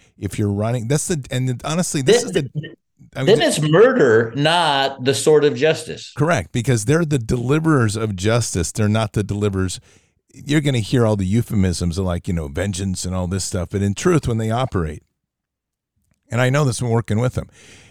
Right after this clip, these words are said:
Speaker 1: it is a, it's a clear path to where the team relies on everybody having a clear head. Vengeance, extreme anger,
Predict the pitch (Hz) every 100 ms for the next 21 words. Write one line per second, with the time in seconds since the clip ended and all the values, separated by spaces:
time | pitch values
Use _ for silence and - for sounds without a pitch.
0 | - 113 113 95 95 110 95 95 - 151
1 | 156 - 92 85 87 - - _ _ _
2 | _ _ - 107 104 101 98 - _ 101
3 | 90 - 139 147 117 98 104 107 98 95
4 | 80 107 117 101 98 87 98 98 90 -
5 | 110 98 - 101 80 78 104 135 131 135
6 | 131 - - _ _ _ 95 90 - 123
7 | 123 110 110 104 104 107